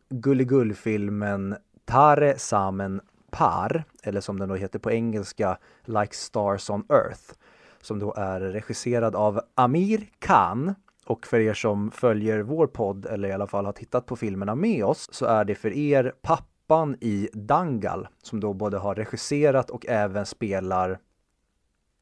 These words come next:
vad ska man säga? Ja, men inte huvudpersonen, men han är en av de största karaktärerna i den här filmen. Och, eh, filmen är då från tjugohundrasju. Ja, och det är väl, eh, lite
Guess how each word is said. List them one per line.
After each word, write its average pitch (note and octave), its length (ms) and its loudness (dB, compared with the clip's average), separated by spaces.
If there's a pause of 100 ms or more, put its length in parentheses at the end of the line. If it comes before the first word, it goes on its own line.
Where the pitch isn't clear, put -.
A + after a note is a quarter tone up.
(380)
vad G#2 100 -10
ska - 80 -10
man G2+ 80 -8
säga? G2+ 320 -4 (600)
Ja, - 60 -6
men A#2+ 40 2
inte B2 200 0
huvudpersonen, A#2+ 760 2
men G#2 140 0
han A2 280 2
är G2 520 0 (220)
en A2 340 2
av G#2 180 4
de G#2 100 -2
största - 300 -4
karaktärerna F#2+ 680 0
i F2+ 160 -8
den F2+ 120 -12
här F2+ 100 -12
filmen. C#3+ 420 0 (300)
Och, - 440 -8
eh, G2 220 0
filmen B2 380 0
är G#2+ 80 -2
då G#2 120 -4
från G#2 160 -8
tjugohundrasju. F3 1160 0 (960)
Ja, E3+ 300 6 (180)
och D#3+ 140 -8
det D#3+ 80 -2
är D#3+ 120 0
väl, D#3+ 260 0
eh, D3 400 2
lite C3+ 420 0